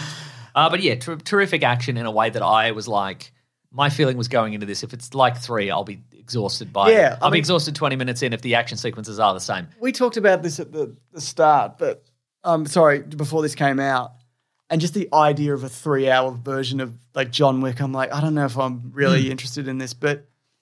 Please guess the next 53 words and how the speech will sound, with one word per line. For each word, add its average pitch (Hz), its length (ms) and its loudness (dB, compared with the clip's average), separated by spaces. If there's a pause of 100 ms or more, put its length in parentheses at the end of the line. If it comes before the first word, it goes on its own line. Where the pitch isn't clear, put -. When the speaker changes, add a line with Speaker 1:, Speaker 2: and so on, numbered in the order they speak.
(140)
Speaker 2:
it, 160 160 4 (200)
it's, - 240 -4 (300)
it's - 140 -14
great. 123 420 0
It's - 100 -14
Speaker 1:
Yeah. 165 100 2
Speaker 2:
really, 170 220 2
like, 156 220 0
it 156 100 -6 (120)
really 185 260 4
surprised 147 480 2
me 139 100 -6
how 135 120 -4
mu-, 135 80 -8
I 160 80 0
think 233 300 -2 (300)
I 165 60 -4
probably 226 300 4
still 214 200 2
enjoy 202 260 -2
the 185 80 -4
first 202 260 -4
one 190 100 0
the 175 80 0
most, 165 320 0
but 147 100 -4 (380)
this 156 220 0
is 139 240 2
Speaker 1:
Mm. 110 240 -6 (100)
Speaker 2:
a 73 80 -10
close 139 300 0
second, 123 540 -8 (300)
Speaker 1:
Yeah. 104 280 -12
Speaker 2:
if 139 200 -10
not. 135 320 2
Maybe 311 280 2
it's, 311 220 -8
maybe 302 220 4
it 269 80 2
is 330 120 -2
the 269 80 2
best 143 280 2
one, 131 160 -2
though, 123 240 -4 (140)
Speaker 1:
Yeah. 139 60 0
Speaker 2:
even. 135 300 0 (200)
Probably 247 240 8
action-wise, 175 560 2
it's - 80 -12
probably 139 260 -2
the 123 100 -8
best 123 280 -8
one. 131 260 -10